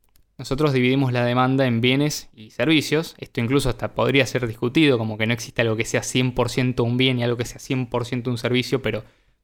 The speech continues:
vamos a dejar esa definición tradicional porque ahora no sirve. Entonces, dentro de los servicios, se puede hablar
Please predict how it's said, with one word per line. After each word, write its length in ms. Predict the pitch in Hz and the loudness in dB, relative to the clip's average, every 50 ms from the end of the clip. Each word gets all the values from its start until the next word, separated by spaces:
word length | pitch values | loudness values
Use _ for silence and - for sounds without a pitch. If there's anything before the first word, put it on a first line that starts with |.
| _ _ _ _ _ | _ _ _ _ _
vamos 260 | - 151 156 151 - - | 0 2 2 2 2 2
a 60 | 123 | 2
dejar 260 | 120 110 - 139 139 | 2 2 2 2 2
esa 380 | 131 - - 120 113 113 113 113 | 2 2 0 0 2 0 0 0
definición 440 | 117 113 - 127 120 113 - 139 | -2 -2 -2 -2 0 0 0 0
tradicional 400 | 135 135 127 117 - 135 143 151 | 2 2 0 2 2 2 0 2
porque 240 | 139 135 120 110 - | 2 0 0 2 0
ahora 160 | 120 120 120 | 2 2 2
no 80 | 117 113 | 0 0
sirve. 300 | - - 110 120 120 - _ - - _ _ _ _ _ _ _ _ - | -2 -4 -6 -6 -8 -10 _ -20 -20 _ _ _ _ _ _ _ _ -6
Entonces, 300 | 151 - 151 - 131 135 | -4 -4 -2 0 2 2
dentro 260 | 190 240 240 - 190 | 2 2 4 2 2
de 40 | 143 | 2
los 100 | 123 - | 0 0
servicios, 640 | - 127 139 147 127 - - 120 135 147 - - _ _ _ _ _ _ _ _ _ _ _ _ _ _ _ _ _ _ _ _ _ | 0 0 0 0 0 -2 -4 -6 -8 -8 -10 -16 _ _ _ _ _ _ _ _ _ _ _ _ _ _ _ _ _ _ _ _ _
se 160 | _ - 156 | _ -4 -2
puede 180 | 151 - 202 190 | 2 4 4 6
hablar 360 | 180 180 185 196 - - - | 6 6 4 2 0 -4 -12